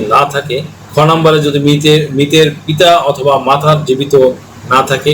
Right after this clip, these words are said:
গ নাম্বারে যদি মৃতের আপন কোনো ভাই জীবিত না থাকে, কেবল সেই ক্ষেত্রে মৃতের সম্পত্তিতে তার বোনের অংশের হকদার হবে। এই হচ্ছে সংক্ষিপ্তভাবে মুসলিম উত্তরাধিকার আইনের মহিলাদের অংশভাগ। সুপ্রিয়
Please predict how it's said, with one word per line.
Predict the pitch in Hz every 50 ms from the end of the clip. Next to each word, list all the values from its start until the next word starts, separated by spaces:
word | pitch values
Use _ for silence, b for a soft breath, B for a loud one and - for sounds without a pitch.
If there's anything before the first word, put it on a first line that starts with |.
| 147 127
গ | 123 123 123
নাম্বারে | 120 123 123 123 120 120 123
যদি | 123 120 123 113 123
মৃতের | 131 127 147 143 - - - - - - - 139 143
আপন | 151 - 226 240 247 247 233 233
কোনো | 214 202 202 202 156 143 -
ভাই | - 143 151 160 165 156 151
জীবিত | 151 139 147 143 143 147 143 139 139
না | 143 147 143 -
থাকে, | 156 151 - 185 180 -
কেবল | 151 147 143 139 139 135 135 - - - - -
সেই | - - 196 208 220 220 208 - -
ক্ষেত্রে | - 180 175 - - 170 165 170 170 156
মৃতের | 151 147 147 170 156 - -
সম্পত্তিতে | 147 147 - 151 143 147 143 147 147 - -
তার | 127 127 127 123 - - - - - - - - - -
বোনের | 127 143 147 151 156 156 156 160 160 165 156 156 - - - - - 151
অংশের | 156 151 - - 190 156 - - - - - - - - - - -
হকদার | 131 147 147 - 143 131 - -
হবে। | 113 110 - - - - - - 170
এই | 208 214 185
হচ্ছে | 190 196 - - - 180 175 175 170 - - -
সংক্ষিপ্তভাবে | 147 151 156 151 - 156 - 165 143 143 143 151 151 147 139 139
মুসলিম | 147 143 - - 151 143 143 139
উত্তরাধিকার | 131 - - 139 131 131 131 123 127 123 123 123
আইনের | 127 127 123 123 120 117 - - - 131
মহিলাদের | 135 135 143 139 143 135 131 131 131 127 127 - - - - - 131 139
অংশভাগ। | 143 143 - - 131 - - - - - - - -
সুপ্রিয় | - 165 160 - 170 165 160